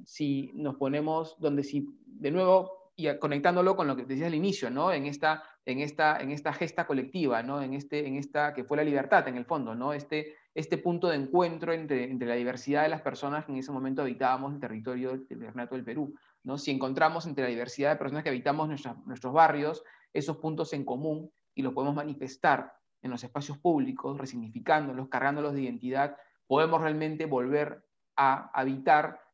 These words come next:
este, nuestra, nuestra ciudad de formas diversas, y eso ayudarnos también a aportar valor, aportar significado, ¿no? Y alejar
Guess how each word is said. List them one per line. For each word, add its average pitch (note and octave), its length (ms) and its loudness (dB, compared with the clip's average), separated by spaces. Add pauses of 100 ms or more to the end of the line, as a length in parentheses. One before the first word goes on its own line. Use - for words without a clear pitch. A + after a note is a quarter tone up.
(160)
este, B2+ 400 -8
nuestra, B2 460 -6
nuestra B2+ 240 -8
ciudad C#3 340 2
de D3 100 -4
formas C#3+ 280 -4
diversas, C#3+ 600 0 (240)
y C#3+ 200 0
eso D3 120 -2
ayudarnos C#3+ 460 2
también C3 500 -2
a C#3 460 2 (160)
aportar C3 400 0
valor, C#3+ 640 4
aportar C3+ 340 -4
significado, C3+ 800 4
¿no? C3+ 240 -2
Y D3 120 -4
alejar D#3+ 560 2